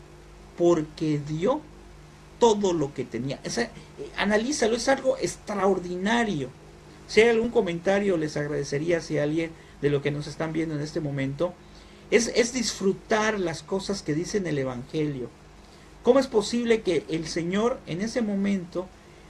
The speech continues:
haya dicho, "Esta viuda dio más que cualquiera, porque dio lo que tenía para vivir"? ¿Qué confianza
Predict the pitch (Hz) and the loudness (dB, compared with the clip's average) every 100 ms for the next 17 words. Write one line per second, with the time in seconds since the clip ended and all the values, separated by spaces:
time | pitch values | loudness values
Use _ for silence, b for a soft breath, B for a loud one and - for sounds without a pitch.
0 | - - 202 202 185 214 202 160 147 - | -10 0 4 4 2 -2 -6 -8 -8 -14
1 | - - - - - - - - - - | -20 -20 -20 -20 -20 -20 -20 -20 -12 -4
2 | 202 - 254 208 214 175 220 - - - | -2 0 -2 0 0 0 -4 -8 -18 -20
3 | - - - - - - - - 131 170 | -20 -20 -20 -20 -20 -20 -20 -14 -8 -2
4 | 190 262 - - - - - - - 202 | -2 -2 -8 -20 -20 -20 -20 -16 -4 -2
5 | 262 - 226 - 165 147 - 240 226 - | -2 -2 -4 -2 -6 -6 -6 0 0 -2
6 | - - - - - - - - 175 170 | -10 -20 -20 -20 -20 -20 -10 2 2 2
7 | 180 165 185 226 233 - - - - 147 | 0 2 2 0 -2 -14 -20 -20 -10 -6
8 | 151 151 151 151 151 147 147 156 190 180 | 0 0 0 -4 -4 -4 -2 -4 -4 -4
9 | 151 - 135 131 123 135 143 - B - | -6 -8 -8 -8 -10 -8 -10 -12 B -10
10 | - 262 269 202 - - 202 220 277 349 | -8 -2 0 0 -2 -6 -2 0 0 0
11 | 339 - 320 | -4 -6 -8